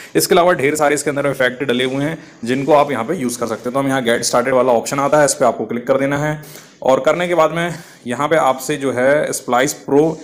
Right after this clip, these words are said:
का ऑप्शन ये दे रहा है, जिसमें आप अगर चाहते हैं तो यहाँ से Splice Pro का जो एडिशन है, प्रोफेशनल एडिशन है, उसको भी आप अगर ख़रीदना चाहते हैं तो तीन सौ अस्सी रुपये per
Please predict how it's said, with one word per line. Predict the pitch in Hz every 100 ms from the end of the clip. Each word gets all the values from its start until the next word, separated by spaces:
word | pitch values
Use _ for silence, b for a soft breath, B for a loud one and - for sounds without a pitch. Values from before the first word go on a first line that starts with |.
| B B
का | 117
ऑप्शन | 120 147 139
ये |
दे | 127 120
रहा | 139
है, |
जिसमें | 131 135
आप | 123 123
अगर | 127 -
चाहते | - 110 117 147
हैं | 151 147
तो | 147 143 151 147 -
यहाँ | 113 113
से | 123 151 175 - B B B -
Splice | - 127 147 151
Pro | 143 143 143
का | 143
जो | 143
एडिशन | 120 120 143 147
है, | 160
प्रोफेशनल | 127 117 120 143 139
एडिशन | 131 131 147 156
है, |
उसको | 139 139
भी | 131
आप | 131 127
अगर | 127
ख़रीदना | 127 117 123 139
चाहते | 139 135
हैं | 151
तो | 160
तीन | - 135 143
सौ | 151
अस्सी | 135 143
रुपये | 139 139
per | 147